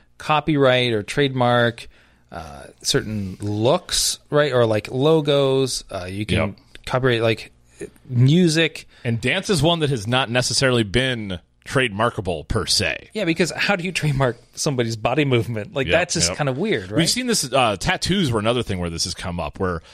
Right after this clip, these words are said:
Speaker 2: the artist of a basketball player's tattoos has sued E A because they try to make a realistic version of a player who has somebody's tattoos on them,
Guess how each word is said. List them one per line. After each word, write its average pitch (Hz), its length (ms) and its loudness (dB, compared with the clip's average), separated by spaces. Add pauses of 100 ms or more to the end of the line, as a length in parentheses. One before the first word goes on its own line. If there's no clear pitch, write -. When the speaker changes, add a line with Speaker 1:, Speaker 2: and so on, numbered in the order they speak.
(120)
Speaker 2:
the 113 220 -2
artist 120 460 0
of 101 340 2
a 95 60 -6
basketball 120 420 -2
player's 95 260 -4
tattoos 117 460 0
has 90 120 -4
sued 107 320 -2
E 95 220 -4
A 98 280 -4
because 87 200 -8
they 98 60 -4
try 113 140 0
to 95 60 -2
make 95 120 -2
a 92 60 -2
realistic 95 520 -2
version 98 320 -2
of 85 80 -6
a 82 60 -8
player 110 340 0
who 92 120 -2
has 90 180 -2
somebody's 90 560 -2
tattoos 120 580 0
on 85 200 0
them, 76 260 -8